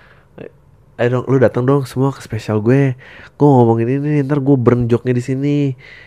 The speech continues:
Ya, ntar lah, pokoknya, eh, awal tahun baru lah. Cik gitu, sebisa mungkin. Ya, ntar gue omongin lagi. Wow, dua puluh menit nih, gue marah-marah doang, enak nih.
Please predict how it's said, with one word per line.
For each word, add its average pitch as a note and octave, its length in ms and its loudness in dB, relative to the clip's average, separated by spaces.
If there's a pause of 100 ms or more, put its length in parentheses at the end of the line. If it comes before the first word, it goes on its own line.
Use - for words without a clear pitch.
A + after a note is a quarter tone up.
(100)
Ya, E3 240 -2 (480)
ntar C3 160 0
lah, C3+ 400 -4
pokoknya, C3 560 0
eh, A#2+ 240 -2
awal A#2+ 240 0
tahun A#2+ 160 -2
baru B2+ 320 2
lah. - 160 -8
Cik B3+ 160 -6
gitu, C3 400 0 (240)
sebisa B2+ 320 -6
mungkin. C#3+ 320 -6 (960)
Ya, G#2 160 -4
ntar G#2 160 -4
gue G2+ 80 0
omongin F#2+ 320 -6
lagi. G2 200 -8 (1000)
Wow, A#2+ 320 6
dua A#2+ 80 8
puluh C#3 240 0
menit G#3+ 160 0
nih, G3 160 -4
gue G3 80 -2
marah-marah F3 320 0
doang, G3 240 -2
enak G#3+ 160 -8
nih. G3 160 -6